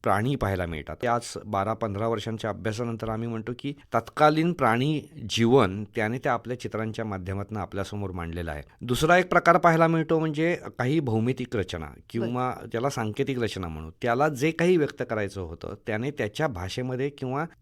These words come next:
Speaker 1: त्याच्या विचारातनं त्याने व्यक्त करायचा प्रयत्न केलेला आहे, ज्याला आजकालच्या भाषेमध्ये आपण ॲब्स्ट्रॅक्ट देखील म्हणतो. अशा प्रकारचे एक दोन मोठे टप्पे आपल्याला पाहायला मिळतात. तिसरा टप्पा आहे की काही माणसांच्या आकृत्या आपल्याला पाहायला मिळतात.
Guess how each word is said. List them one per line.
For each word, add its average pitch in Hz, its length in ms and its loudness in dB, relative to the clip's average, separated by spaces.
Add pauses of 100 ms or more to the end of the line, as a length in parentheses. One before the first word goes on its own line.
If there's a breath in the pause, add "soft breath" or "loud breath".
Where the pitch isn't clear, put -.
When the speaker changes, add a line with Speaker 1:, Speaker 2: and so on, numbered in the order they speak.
(120)
Speaker 1:
त्याच्या 113 580 4
विचारातनं 147 680 2
त्याने 147 220 0
व्यक्त 123 320 -2
करायचा 113 260 2
प्रयत्न 98 340 -2
केलेला 87 300 -6
आहे, 95 120 -4
ज्याला 107 400 0
आजकालच्या 113 640 -2
भाषेमध्ये 110 360 -2
आपण 120 160 -4
ॲब्स्ट्रॅक्ट 107 540 -4
देखील 107 260 -4
म्हणतो. 87 420 -4 (120)
अशा 117 200 2
प्रकारचे 165 480 2 (160)
एक 139 240 -2
दोन 151 240 8
मोठे 135 440 0
टप्पे 113 360 0
आपल्याला 101 320 -2
पाहायला 92 320 -4
मिळतात. 82 300 -6 (320)
तिसरा 156 280 2
टप्पा 160 300 0
आहे 151 200 0
की 151 200 -8
काही 135 440 -4
माणसांच्या 110 560 -4
आकृत्या 95 400 -4 (100)
आपल्याला 92 300 -6
पाहायला 85 320 -6
मिळतात. 80 320 -10